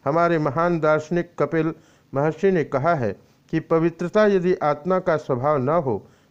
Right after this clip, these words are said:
तो आत्मा बाद में कभी भी पवित्रता को प्राप्त नहीं हो सकती, क्योंकि जो स्वभावतः पूर्ण नहीं है, वह यदि किसी प्रकार पूर्णता पा भी ले,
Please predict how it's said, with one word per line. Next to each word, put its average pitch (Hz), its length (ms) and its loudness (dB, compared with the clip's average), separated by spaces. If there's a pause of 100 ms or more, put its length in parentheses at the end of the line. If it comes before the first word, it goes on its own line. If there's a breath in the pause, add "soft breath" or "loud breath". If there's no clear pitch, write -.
तो 143 120 2
आत्मा 151 540 0
बाद 147 300 0
में 113 240 -2 (340 soft breath)
कभी 165 280 2
भी 180 180 0
पवित्रता 156 680 -2
को 113 380 -4 (920)
प्राप्त 151 320 0
नहीं 135 260 0
हो 143 160 0
सकती, 98 440 -10 (1300)
क्योंकि 190 320 2
जो 185 180 2
स्वभावतः 156 680 0
पूर्ण 190 320 0
नहीं 156 280 0
है, 113 260 -4 (340 soft breath)
वह 175 200 2
यदि 196 200 2
किसी 196 300 -2
प्रकार 170 380 0
पूर्णता 156 480 -2
पा 131 260 0
भी 160 180 0
ले, 147 200 2